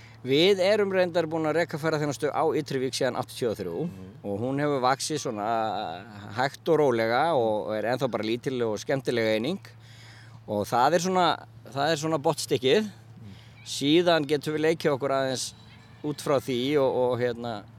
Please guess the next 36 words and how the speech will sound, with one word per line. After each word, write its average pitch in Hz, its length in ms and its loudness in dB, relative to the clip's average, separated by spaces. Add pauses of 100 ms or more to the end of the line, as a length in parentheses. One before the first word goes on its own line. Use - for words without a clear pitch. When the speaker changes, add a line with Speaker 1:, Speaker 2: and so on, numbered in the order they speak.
(200)
Speaker 1:
gert 143 220 -2
skemmtilegri 165 680 2
hluti 120 240 0
heldur 127 260 0
en 117 80 -2
að 110 60 -2
vera 113 160 0
bara 131 280 0
á 127 40 4
einum 147 200 0
stað. 113 320 -2
Speaker 2:
Mhm. - 1200 -20
Speaker 1:
En, 123 420 2
eh, 120 340 0 (560)
við 123 200 2
höfum 165 240 4
svona 160 160 2
ákveðið 156 540 2
að 143 60 0
fara 151 280 -2
kannski 147 320 -6
ekki 147 100 -10
með 143 120 -4
neinum 135 240 -4
gassagangi 131 640 -2
eða 131 220 2
byggja 131 340 -4
risahótel 139 720 -2
eða 123 200 -2
fara 123 180 -4
fram 127 220 -4
úr 127 140 -2
okkur 160 260 0
og, 127 160 0 (880)
og, 117 220 2
hérna, 117 520 0